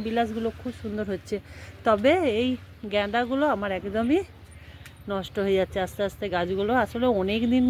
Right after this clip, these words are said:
ধরে সেই দুর্গাপুজোর থেকেই গেঁদা ফুল পাচ্ছি আমি, সেই জন্য এখন এবারে এগুলো নষ্ট হয়ে যাচ্ছে। তবে দেখুন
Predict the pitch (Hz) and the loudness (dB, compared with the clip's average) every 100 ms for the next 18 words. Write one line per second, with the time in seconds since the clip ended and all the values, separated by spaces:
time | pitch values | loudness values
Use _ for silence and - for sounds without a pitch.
0 | 240 233 240 247 247 240 247 - - - | 6 6 6 4 4 2 2 -4 -16 -18
1 | - 220 240 247 254 240 247 - 247 254 | -6 0 2 2 2 2 2 2 4 4
2 | 269 240 - - 214 208 226 226 202 196 | 4 2 -4 -4 0 2 2 0 -2 -2
3 | 175 - 175 160 170 - - - - - | -4 -4 -4 -4 -8 -14 -20 -20 -20 -18
4 | - - - 214 208 233 240 214 247 - | -18 -18 -10 -6 -2 0 2 0 -2 -6
5 | 190 180 - 220 202 170 - 165 208 214 | -6 -4 -4 -6 -4 -6 -8 -6 0 2
6 | 220 359 - - - 202 208 220 247 196 | 4 2 0 -14 -14 -6 -4 -2 0 -2
7 | - 220 190 185 - 185 - - - 214 | -2 0 0 0 -4 -12 -14 -10 -2 2
8 | 202 214 | 2 0